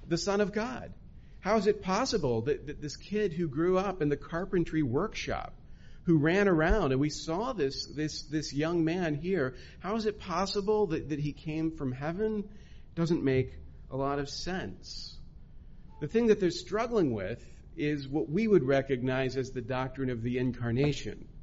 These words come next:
Right? They're looking at Jesus, and they're seeing in Jesus someone who is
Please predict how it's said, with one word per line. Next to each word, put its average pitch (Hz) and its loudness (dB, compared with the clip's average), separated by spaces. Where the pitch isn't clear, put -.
Right? 120 -4
They're 143 6
looking 233 6
at 156 2
Jesus, 131 2
and 139 2
they're 143 4
seeing 208 2
in 165 8
Jesus 147 0
someone 180 4
who 175 4
is 170 4